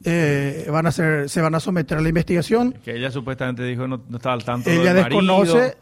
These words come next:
Speaker 1: los hechos que le atribuyen al
Speaker 2: que no,
Speaker 1: marido,
Speaker 2: que no tiene que ver con su rol como
Speaker 1: pero
Speaker 2: fiscal.
Speaker 1: también se desentendió de él, dijo, "Las responsabilidades penales son individuales", dice.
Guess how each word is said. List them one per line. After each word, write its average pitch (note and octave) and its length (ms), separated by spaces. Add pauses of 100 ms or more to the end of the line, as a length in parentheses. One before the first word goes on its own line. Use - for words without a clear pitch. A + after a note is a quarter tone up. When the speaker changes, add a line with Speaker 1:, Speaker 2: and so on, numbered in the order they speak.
Speaker 1:
los F#3+ 260
hechos D#3+ 220
que F#3+ 60
le F#3 80
atribuyen F3 500
al E3+ 400
Speaker 2:
que F3 60
no, G3 60
Speaker 1:
marido, G#3 320
Speaker 2:
que B2+ 100
no B2 120
tiene B2 180
que B2+ 80
ver B2 100
con B2+ 120
su B2+ 120
rol A2+ 60
como A#2+ 100
Speaker 1:
pero G#3+ 400
Speaker 2:
fiscal. D#4 180
Speaker 1:
también G3+ 320
se A3+ 120
desentendió A#3 520
de G3 120
él, E3 60
dijo, E3+ 180
"Las F#3 160
responsabilidades G3 640
penales F#3+ 340
son F#3 140
individuales", G#3 560
dice. A2 140